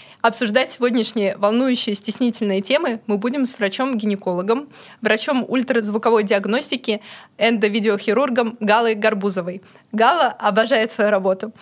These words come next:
У нее часто в сторис в Instagram можно увидеть отзывы счастливых пациенток,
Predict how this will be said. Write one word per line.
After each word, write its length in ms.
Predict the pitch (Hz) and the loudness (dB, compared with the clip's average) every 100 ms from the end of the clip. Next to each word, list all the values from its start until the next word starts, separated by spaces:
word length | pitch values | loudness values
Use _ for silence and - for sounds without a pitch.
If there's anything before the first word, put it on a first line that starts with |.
| - - - | -20 -20 -6
У 80 | 226 | 0
нее 200 | 240 247 | 2 2
часто 340 | 247 233 - | 2 0 0
в 40 | 214 | -2
сторис 320 | - 233 220 | 0 2 2
в 40 | |
Instagram 420 | 220 214 214 247 294 | 0 0 2 2 2
можно 300 | 247 226 208 | 0 0 -2
увидеть 520 | - 214 247 240 240 | -2 -2 0 0 2
отзывы 420 | 233 233 214 202 | 2 2 0 0
счастливых 560 | - 226 - 233 220 - | 0 -4 -2 -2 -2 -2
пациенток, 640 | 208 - 233 - 226 - | -2 0 0 0 -4 -4